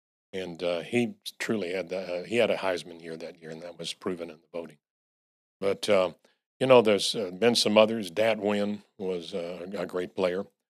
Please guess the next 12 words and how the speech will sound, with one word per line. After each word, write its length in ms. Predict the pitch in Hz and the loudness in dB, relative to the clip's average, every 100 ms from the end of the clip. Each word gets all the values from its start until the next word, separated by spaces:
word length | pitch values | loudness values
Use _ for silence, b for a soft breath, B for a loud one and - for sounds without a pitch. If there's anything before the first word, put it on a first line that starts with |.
| _ _ _ 90 | _ _ _ -12
Um, 320 | 90 85 85 _ _ _ - | -8 -8 -12 _ _ _ -4
I, 240 | 95 98 | 0 0
I, 280 | 104 90 90 - | 0 -2 -4 -6
I 80 | 92 | -6
loved, 500 | 90 101 92 95 92 | 0 0 0 -8 -10
uh, 140 | 85 | -4
Rodney 320 | 92 101 90 | 0 0 0
Thomas. 420 | 87 98 98 95 - | -4 -4 -4 -4 -6
I 100 | 82 | -8
thought 240 | 98 87 | -8 -8
he 120 | 95 | -10
was, 260 | 87 82 | -8 -8